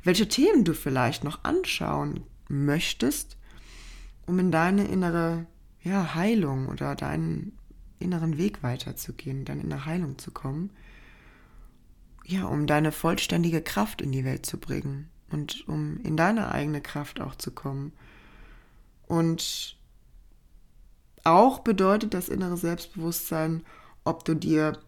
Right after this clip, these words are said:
darüber im Klaren bist, dass woran du glaubst, auch deine Wahrheit ist.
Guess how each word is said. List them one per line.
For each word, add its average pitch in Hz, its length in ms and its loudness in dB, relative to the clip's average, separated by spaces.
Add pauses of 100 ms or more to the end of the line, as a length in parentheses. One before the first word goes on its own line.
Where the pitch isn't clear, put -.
darüber 147 340 0
im 143 140 -4
Klaren 156 400 4
bist, 220 440 0 (600)
dass 170 340 0 (100)
woran 156 400 2
du 143 100 -2
glaubst, 143 720 2
auch 165 260 2
deine 139 420 -2
Wahrheit 170 480 2
ist. - 500 -10